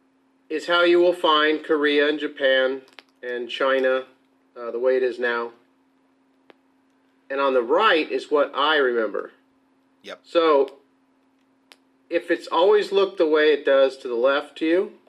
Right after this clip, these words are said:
Speaker 1: please thumb this video down. Um, if you don't recall, please don't thumb up or down on this video.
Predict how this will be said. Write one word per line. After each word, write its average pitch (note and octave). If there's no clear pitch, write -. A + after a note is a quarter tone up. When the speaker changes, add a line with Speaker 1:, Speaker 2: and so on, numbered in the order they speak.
Speaker 1:
please F3
thumb F#3+
this G3
video F3+
down. D#3
Um, B2
if -
you F3+
don't G#3+
recall, G3
please F#3+
don't F3
thumb E3+
up D#3
or D3
down C#3+
on C3+
this C3+
video. D#3+